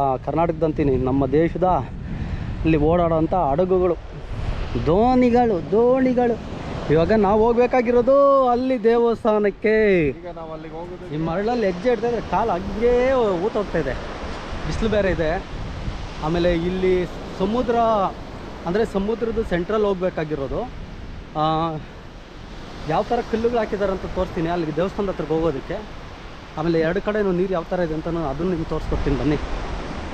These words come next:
Speaker 1: ಒಂದು ಅದ್ಭುತವಾದ ಕ್ಷಣಗಳನ್ನ ಕಣ್ತುಂಬಿಸ್ಕೊತಾ ಇದ್ದೀನಿ ಸ್ನೇಹಿತರೆ. ಹೊಸ ಹೊಸ ಜಾಗಗಳು ನಿಮ್ಗೆ ತೋರಿಸೋಂಥ ಪ್ರಯತ್ನ ಮಾಡ್ತೀನಿ,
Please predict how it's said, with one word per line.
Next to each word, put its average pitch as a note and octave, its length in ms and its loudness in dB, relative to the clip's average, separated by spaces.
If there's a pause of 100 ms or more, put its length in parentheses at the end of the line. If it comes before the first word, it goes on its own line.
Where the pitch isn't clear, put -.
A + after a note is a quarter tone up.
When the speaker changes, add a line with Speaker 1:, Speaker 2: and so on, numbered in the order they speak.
(180)
Speaker 1:
ಒಂದು C#3+ 160 0
ಅದ್ಭುತವಾದ E3+ 460 0 (260)
ಕ್ಷಣಗಳನ್ನ D#3+ 460 -2 (280)
ಕಣ್ತುಂಬಿಸ್ಕೊತಾ D3+ 580 -4
ಇದ್ದೀನಿ C3 240 -4
ಸ್ನೇಹಿತರೆ. E3 320 -6 (560)
ಹೊಸ E3 140 -2 (120)
ಹೊಸ A3+ 100 0 (160)
ಜಾಗಗಳು G#3+ 400 0
ನಿಮ್ಗೆ G3+ 180 -2
ತೋರಿಸೋಂಥ G#3 280 0 (100)
ಪ್ರಯತ್ನ G#3 320 0
ಮಾಡ್ತೀನಿ, A3 320 -2